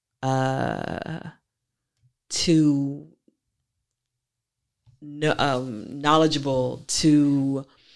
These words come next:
um, independent, too whatever."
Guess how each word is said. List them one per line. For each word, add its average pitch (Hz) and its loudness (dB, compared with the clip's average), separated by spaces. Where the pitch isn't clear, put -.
um, 131 -2
independent, 143 0
too 139 2
whatever." 147 0